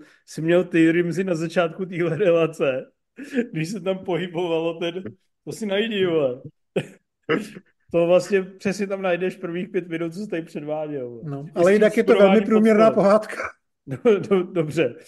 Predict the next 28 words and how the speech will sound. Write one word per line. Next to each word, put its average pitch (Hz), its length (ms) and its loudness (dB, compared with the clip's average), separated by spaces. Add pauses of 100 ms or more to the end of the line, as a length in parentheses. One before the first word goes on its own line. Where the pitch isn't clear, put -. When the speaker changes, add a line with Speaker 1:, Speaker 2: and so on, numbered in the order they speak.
(180)
Speaker 1:
Eh, 151 140 0
dokončíme 226 640 -4
recenzi 170 460 -4
této 160 380 -4
dětské, 156 680 0 (240)
<laughs> 175 240 -10
tohoto 156 320 -2
dětského 147 420 -4
filmu. 139 460 -8 (460)
Eh, 151 280 -2
Rimzi, 196 300 -2
ty 214 120 -8
jsi 185 60 -14
tam 214 140 -8
našel 208 300 -4
něco, 196 480 -6
co - 160 -10
tě 185 160 -6
inspirovalo 165 760 -4
víc 156 400 -10
nad 147 200 -4
rámec 160 460 -6
toho, 156 180 -6
co 156 160 -10
mluví 147 280 -6
Hlad, 143 300 -8
nebo 151 220 -10
ne? 117 160 -10